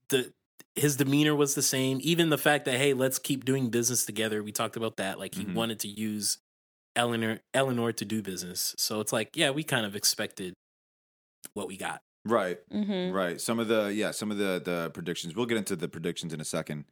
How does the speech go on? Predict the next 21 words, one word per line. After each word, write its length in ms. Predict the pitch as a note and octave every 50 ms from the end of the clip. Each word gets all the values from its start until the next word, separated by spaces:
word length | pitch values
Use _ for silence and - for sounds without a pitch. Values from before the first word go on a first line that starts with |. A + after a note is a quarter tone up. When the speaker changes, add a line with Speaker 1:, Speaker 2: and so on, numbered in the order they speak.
| _ _ -
Speaker 1:
But 160 | C#3+ C#3 B2+
he 100 | D3 F3+
didn't 260 | F3+ G3 F#3+ D#3 D3
do 160 | C3+ E3 F#3
anything 560 | F#3 E3+ E3 D#3+ D3+ D3+ - E3 D3 C#3+ C#3+
that 220 | C3+ C3 B2+ B2 B2+
made 180 | C3 C#3 C#3
me 200 | C#3 C#3 C3+ C3
jump 400 | A#2+ G#2+ - - C3 C3 C3 C3
out, 260 | C3 B2 A#2+ A#2+ A2+ - _ -
jump 240 | - C#3 C3 B2
out 140 | C3+ C3 B2
of 80 | A#2 A2
my 140 | A2 G#2+ G#2+
seat. 480 | - - - - C3+ B2+ G#2+ F#2+ - -
And 80 | G#2+
Speaker 2:
Yeah. 60 | G#2
Speaker 1:
that 160 | B2+ C3+ D3 D3
was 260 | C#3 B2+ A2+ A2 -
the 140 | - A#2 G#2+
disappointment. 880 | G2+ B2+ A#2+ - G#2+ - - - C3 C3 D3 D3 D#3+ F3+ F#3 F#3 F3+